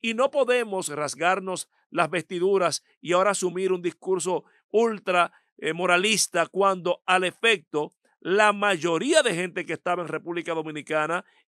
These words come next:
en esas tres décadas estaba apoyando a Trujillo. Sí, es cierto que hubo conspiraciones en el cuarenta y siete, en el cuarenta y nueve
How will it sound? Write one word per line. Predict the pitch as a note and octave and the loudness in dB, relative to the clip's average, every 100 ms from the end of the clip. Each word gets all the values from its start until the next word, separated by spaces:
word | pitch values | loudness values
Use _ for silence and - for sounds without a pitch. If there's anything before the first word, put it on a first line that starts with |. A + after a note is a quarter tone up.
| - | -4
en | F#3 F3+ | -2 -2
esas | G#3+ G#3 F3+ | -2 -2 -2
tres | G#3 F3+ | -4 -4
décadas | D#3+ D3+ D#3 D#3+ D#3 _ | -4 -4 -4 -4 -6 _
estaba | F3 - A3 A#3 | -10 -2 -2 -2
apoyando | D#3+ D3 D3 C3+ | -4 -4 -4 -4
a | |
Trujillo. | C3+ A#2+ B2 - _ _ _ _ _ | -10 -10 -10 -12 _ _ _ _ _
Sí, | - - A#3 D3+ F#2+ _ _ _ | -4 0 2 0 -6 _ _ _
es | - B3 | 2 4
cierto | - G#3 G#3+ F#3 | 4 2 0 -4
que | E3 | -4
hubo | F3+ G3 | -4 -4
conspiraciones | E3 D3 D#3+ C#3 - E3 F#3 D#3+ | -6 -6 -4 -4 -4 -4 -4 -6
en | D#3 | -8
el | C#3+ | -8
cuarenta | C#3+ C#3 - | -8 -8 -8
y | |
siete, | - F3 F3+ - E3+ _ _ | -4 -4 -4 -6 -10 _ _
en | - F3 | -8 -6
el | D#3 | -6
cuarenta | D#3 D3+ C#3+ | -6 -6 -6
y | |
nueve | C3 D#3+ G3+ F#3+ | -6 -4 -2 -2